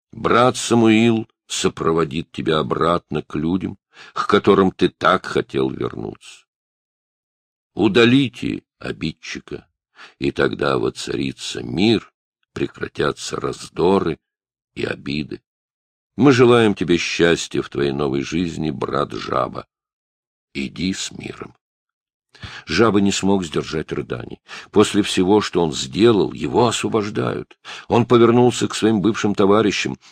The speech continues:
но невозможно было что-нибудь прочитать по их лицам. Однако...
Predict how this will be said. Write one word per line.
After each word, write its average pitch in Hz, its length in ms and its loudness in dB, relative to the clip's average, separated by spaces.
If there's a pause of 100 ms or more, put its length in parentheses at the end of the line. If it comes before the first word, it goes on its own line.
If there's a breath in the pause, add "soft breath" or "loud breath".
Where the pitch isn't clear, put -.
(120)
но 104 160 4
невозможно 120 760 6
было 117 420 4 (140)
что-нибудь 117 640 4
прочитать - 580 0
по - 80 -2
их 82 200 0
лицам. - 480 -8 (580)
Однако... 71 920 -2